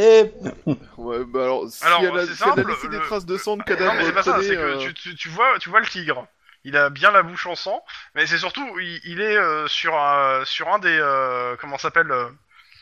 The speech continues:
Speaker 2: un des, euh, merde, des stands en fait. Il est, euh, deux, il est, euh,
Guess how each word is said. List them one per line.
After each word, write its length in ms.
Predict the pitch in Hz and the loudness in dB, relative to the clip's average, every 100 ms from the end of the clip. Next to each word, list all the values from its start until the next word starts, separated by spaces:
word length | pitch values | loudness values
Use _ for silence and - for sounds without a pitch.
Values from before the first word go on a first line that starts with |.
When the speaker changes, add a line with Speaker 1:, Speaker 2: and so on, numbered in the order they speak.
| - | -2
Speaker 2:
un 140 | 190 190 | 2 2
des, 200 | 165 156 | 2 2
euh, 380 | 135 127 117 117 120 107 - - - - _ _ | 2 0 -2 -6 -10 -18 -20 -20 -18 -18 _ _
merde, 200 | 156 127 - - - - - | -4 -4 -4 -8 -16 -20 -4
des 180 | 151 170 | 2 2
stands 340 | - 220 175 | 4 2 2
en 100 | 143 | -2
fait. 320 | - 151 - 123 151 | 0 0 0 -8 -4
Il 140 | 156 | 0
est, 140 | 156 | 2
euh, 180 | 139 131 | 2 0
deux, 260 | 139 185 151 151 - | -4 -4 -6 -10 -14
il 120 | 170 160 | -4 -2
est, 260 | 156 143 | 0 0
euh, 140 | 135 | 2